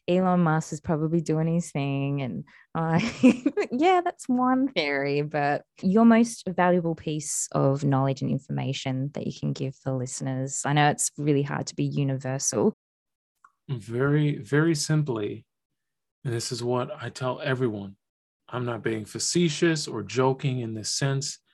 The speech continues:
Speaker 2: The present moment is where all of your joy, all of your completion and success lies. The present moment. Stop fearing the future. Stop regretting the past.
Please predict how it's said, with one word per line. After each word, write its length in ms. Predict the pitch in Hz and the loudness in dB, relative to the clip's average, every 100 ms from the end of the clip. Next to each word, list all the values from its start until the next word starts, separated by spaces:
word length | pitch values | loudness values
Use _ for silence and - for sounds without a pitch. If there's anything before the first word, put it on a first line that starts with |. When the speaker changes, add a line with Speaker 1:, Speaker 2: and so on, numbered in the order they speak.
| _ _ _ _ _ _ _ - | _ _ _ _ _ _ _ -4
Speaker 2:
The 100 | - | -4
present 520 | - 151 165 170 156 | -2 0 0 0 -2
moment 500 | 127 117 - 147 - _ _ _ _ _ | -2 -4 -6 -10 -14 _ _ _ _ _
is 200 | 151 120 | -4 -2
where 220 | 120 117 - _ _ - | -2 -4 -8 _ _ -2
all 300 | 143 151 151 | 2 6 4
of 100 | 143 | 2
your 100 | 127 | -2
joy, 420 | - 120 104 104 | -4 -4 -4 -6
all 240 | - 120 127 | -6 -4 -2
of 100 | 123 | -2
your 100 | 117 | -4
completion 680 | 110 104 - 147 147 139 131 | -6 -10 0 0 2 -2 -6
and 100 | - | -6
success 600 | 139 - 113 104 - 113 | -6 -4 -4 -8 -12 -14
lies. 540 | 110 101 143 - - _ _ _ _ - | -18 -18 -20 -20 -20 _ _ _ _ -10
The 80 | |
present 500 | - - 120 120 131 | -10 -8 -4 -4 -6
moment. 400 | 104 101 98 151 - _ _ _ _ _ _ | -8 -10 -12 -14 -20 _ _ _ _ _ _
Stop 380 | - - 117 - | -6 -2 -2 -2
fearing 560 | - - - 139 156 170 | -12 -8 0 2 4 2
the 60 | 156 | -2
future. 540 | - 175 - 180 180 _ _ _ _ _ _ | -2 -4 -4 -6 -8 _ _ _ _ _ _
Stop 420 | - - 117 - | -8 -4 -4 -4
regretting 460 | 113 104 117 143 147 | -8 -6 -2 0 2
the 60 | |
past. 640 | 147 135 110 107 110 - | 0 -6 -8 -12 -14 -18